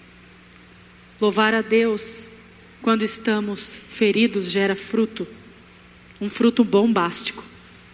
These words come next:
que fez tremer o chão. Arrebenta as portas das prisões que nos sobrevêm. Sacudiu os alicerces, sacudiram os alicerces da prisão.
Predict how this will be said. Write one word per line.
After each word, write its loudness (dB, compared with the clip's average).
que -2
fez 2
tremer 0
o -6
chão. -4
Arrebenta 4
as -4
portas -2
das -2
prisões 0
que -8
nos -4
sobrevêm. -4
Sacudiu 6
os 2
alicerces, 2
sacudiram 6
os 4
alicerces 2
da 2
prisão. 0